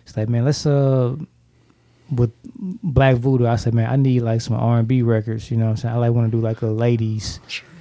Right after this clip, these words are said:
Speaker 1: project, you know what I mean? And Kasan started cooking up beats. Then Brenna, you know what I'm saying? I was trying, uh, we, we did work in the past, so, you know, I heard she was in town, wanted to get some more work in with her.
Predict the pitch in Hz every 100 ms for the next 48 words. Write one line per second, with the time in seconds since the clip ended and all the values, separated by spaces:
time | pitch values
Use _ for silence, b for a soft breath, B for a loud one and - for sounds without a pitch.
0 | B B _ - - 120 110 110 107 117
1 | 110 113 113 113 117 117 117 131 123 107
2 | - 104 123 113 110 123 113 - 120 123
3 | 117 113 131 135 - - _ b b b
4 | b b b _ _ _ - - 120 113
5 | 107 151 151 147 135 139 139 135 135 131
6 | 131 - 135 123 139 - - B B B
7 | B _ - 120 113 127 131 127 123 127
8 | 120 127 123 123 117 - 127 127 123 120
9 | 120 113 113 110 107 107 104 104 107 104
10 | - 139 131 127 120 127 123 120 117 113
11 | 113 110 120 110 113 110 110 107 107 123
12 | 127 123